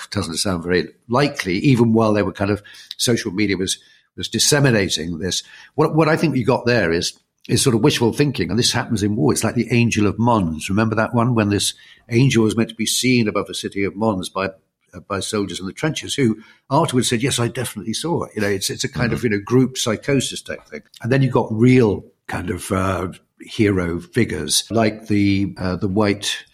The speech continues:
Speaker 1: Death character, Simo Häyhä, who was a Finnish, uh, sniper, who was meant to have killed, he himself claimed to have killed five hundred people, uh, in the course of the, of the Winter War. And that is, that figure is probably an underestimate.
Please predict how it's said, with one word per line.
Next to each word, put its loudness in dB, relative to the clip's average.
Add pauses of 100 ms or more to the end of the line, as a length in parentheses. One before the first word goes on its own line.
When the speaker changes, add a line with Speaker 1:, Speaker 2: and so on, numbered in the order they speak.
(440)
Speaker 1:
Death 0
character, -2
Simo 2
Häyhä, 2
who -2
was -2
a -2
Finnish, -2
uh, -4
sniper, 0
who -6
was -4
meant 2
to -10
have -18
killed, -2
he 4
himself 2 (400)
claimed 0
to -8
have -18
killed -2
five 0
hundred -4 (560)
people, -2 (180)
uh, -2 (100)
in -2
the -2
course -2
of -12
the, -10 (160)
of -12
the -6
Winter -4
War. -2
And 0
that 0
is, -2
that -2
figure 0
is -4
probably 2
an 0
underestimate. -2